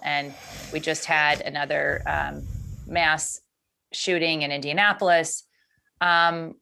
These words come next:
how, how are these trials hitting you? Do, do you see at places where we've made strides? Um, do you think that, uh, do, do you see progress? Are you hopeful still, as you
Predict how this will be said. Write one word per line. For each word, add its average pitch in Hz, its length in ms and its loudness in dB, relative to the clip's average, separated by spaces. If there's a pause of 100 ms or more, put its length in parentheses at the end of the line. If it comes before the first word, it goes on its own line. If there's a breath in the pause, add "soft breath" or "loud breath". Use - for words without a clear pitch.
(120)
how, - 400 0
how 302 240 2
are 370 120 4
these 262 220 0
trials 202 400 4
hitting 208 280 -2
you? 208 200 2
Do, 180 260 -2
do 180 140 -4
you 175 160 4
see 226 360 2
at 185 220 2
places 185 560 0
where 165 300 2
we've 151 240 -2
made 147 340 -2
strides? 220 760 2 (440 soft breath)
Um, 156 480 2
do 156 100 -2
you 156 120 2
think 175 420 -4
that, 151 380 4 (1900 soft breath)
uh, 147 640 2 (520)
do, 185 140 -2
do - 160 -4
you 185 60 2
see 226 180 2
progress? 247 640 4
Are 180 140 2
you 190 140 0
hopeful 214 720 0
still, 226 360 2
as 208 180 0
you 196 280 0